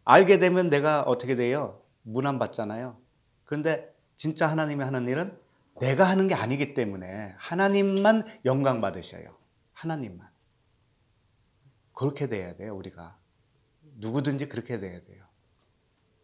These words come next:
하나님만 영광 받으셔야 돼요. 이제 그, 그래서 이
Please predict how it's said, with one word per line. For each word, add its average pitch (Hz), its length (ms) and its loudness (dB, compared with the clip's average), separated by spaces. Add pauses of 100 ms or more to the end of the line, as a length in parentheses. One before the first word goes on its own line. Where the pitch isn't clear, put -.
(140)
하나님만 156 560 -4
영광 104 340 -6
받으셔야 85 440 -16
돼요. - 140 -20 (3000)
이제 107 440 -8
그, 120 180 -6
그래서 123 440 0 (240)
이 117 440 -2